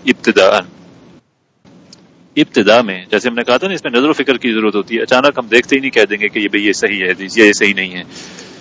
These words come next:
اچھا، لیکن بعد البحث، لیکن بحث کے بعد یہ تبین ہو، یہ بات واضح ہو جائے گی، ان منہ صحیح، کہ ان میں سے کوئی بات صحیح بھی ہے، کوئی حدیث صحیح ہے، ومنہ الحسن، <clears throat> بعض حدیث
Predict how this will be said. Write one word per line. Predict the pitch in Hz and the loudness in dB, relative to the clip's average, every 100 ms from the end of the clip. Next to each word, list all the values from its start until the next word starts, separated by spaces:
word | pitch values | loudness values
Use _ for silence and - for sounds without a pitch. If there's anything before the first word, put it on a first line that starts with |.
| - - - _ _ _ _ _ _ _ | -20 -20 -20 _ _ _ _ _ _ _
اچھا، | - - - 90 - | -12 -6 -2 -2 2
لیکن | 117 135 190 | 2 4 4
بعد | 143 147 | 4 2
البحث، | 151 175 - - 95 - | 2 0 -2 -6 -12 -10
لیکن | - - 113 | -6 -4 -2
بحث | 104 131 - | -2 -2 -2
کے | |
بعد | 160 165 | 0 0
یہ | 123 | 0
تبین | 107 104 139 107 | -2 0 2 0
ہو، | 92 | 0
یہ | 95 | 0
بات | 98 95 | 0 2
واضح | 98 117 165 | 2 4 4
ہو | 113 | 4
جائے | 101 | 0
گی، | 95 | 0
ان | 107 | -6
منہ | 107 104 107 | -6 -6 -6
صحیح، | 101 107 - 180 | -6 -6 2 2
کہ | 175 120 | 4 2
ان | 113 | 2
میں | |
سے | 113 | -2
کوئی | 107 98 | 0 0
بات | 90 92 | 2 0
صحیح | - 104 113 | 0 -4 -2
بھی | 151 | 0
ہے، | 151 | 0
کوئی | 143 107 | 0 -2
حدیث | 92 95 | -4 -4
صحیح | - 117 151 | 0 4 6
ہے، | |
ومنہ | 110 104 101 | 6 4 -2
الحسن، | 98 - - 160 - 170 | 0 0 0 -2 0 2
<clears throat> | 170 127 | 4 4
بعض | 104 104 | 2 2
حدیث | 95 95 | -2 -6